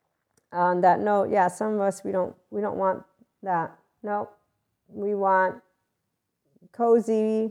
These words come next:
pajamas and a comfortable couch and an actual nice day because life is too short to live it in dangerous situations.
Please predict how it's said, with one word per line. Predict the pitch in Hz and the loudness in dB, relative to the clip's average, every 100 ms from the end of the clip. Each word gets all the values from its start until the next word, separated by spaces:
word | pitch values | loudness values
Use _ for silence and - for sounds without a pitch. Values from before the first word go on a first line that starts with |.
| 220 | -6
pajamas | 220 208 196 190 190 185 185 185 - | -6 0 2 2 2 2 0 -2 -6
and | 190 185 175 175 | -4 -2 -2 -2
a | 175 | -4
comfortable | 175 202 202 202 196 185 | -4 -6 -6 -6 -6 -2
couch | 190 185 180 180 - - | 4 4 4 -2 -16 -16
and | - 175 165 170 | -10 -6 -6 -6
an | 180 | -4
actual | 185 180 180 185 170 | -2 -2 -4 -6 -4
nice | 175 180 175 | -4 -6 -6
day | 170 156 | -6 -4
because | 156 160 - 170 165 | -4 -6 -10 -10 -6
life | 165 170 - | -4 -4 -10
is | 165 | -16
too | - 180 | -14 -16
short | - 185 180 - | -10 -6 -4 -6
to | _ | _
live | 180 180 175 | -6 -4 -4
it | 180 | -6
in | 180 | -6
dangerous | 170 175 175 175 175 | -2 -4 -4 -8 -10
situations. | 185 - 233 247 - | -18 -10 -8 -8 -12